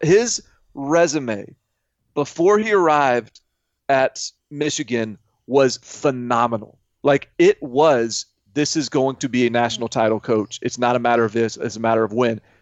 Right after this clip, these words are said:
Hey, it still might happen. Like, so let's not rule it out. But I, but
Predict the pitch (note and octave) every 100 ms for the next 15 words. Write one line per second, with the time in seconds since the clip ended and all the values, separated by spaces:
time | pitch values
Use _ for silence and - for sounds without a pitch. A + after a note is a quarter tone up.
0 | _ E3 G3 - - A#3+ D#3+ E3 C3+ A#2
1 | - A2+ A#2 - C#3 D3+ C#3+ - A#2 C#3+
2 | C#3 B2 C3 - - - - B2+ B2+